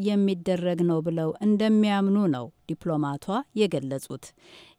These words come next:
የፕሬዝደንታዊ ስልጣን ዘመን ገደቦችን ለመጣስ የሚደረጉ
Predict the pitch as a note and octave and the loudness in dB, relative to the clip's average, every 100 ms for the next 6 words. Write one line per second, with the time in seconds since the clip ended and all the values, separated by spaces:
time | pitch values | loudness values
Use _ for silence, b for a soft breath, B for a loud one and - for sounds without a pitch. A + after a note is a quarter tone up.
0 | - D3+ D3 - E3 D3+ D#3+ D#3 - D#3 | -6 -4 -4 -4 -4 -2 0 0 0 -4
1 | D#3 D3+ D3 - D#3+ - - D3+ D3 D3 | 0 0 -2 -4 -6 -6 -6 -2 0 0
2 | E3+ E3+ D#3 D3+ D#3+ D#3 D3+ D#3 - A#3+ | 2 2 2 2 0 -4 -2 -4 -4 -2
3 | A#3 D#3+ D3 - G3+ F#4+ F3+ C#3+ C#3+ - | 0 2 0 -2 -2 0 0 -2 -2 -4
4 | D3+ D3+ | -6 -6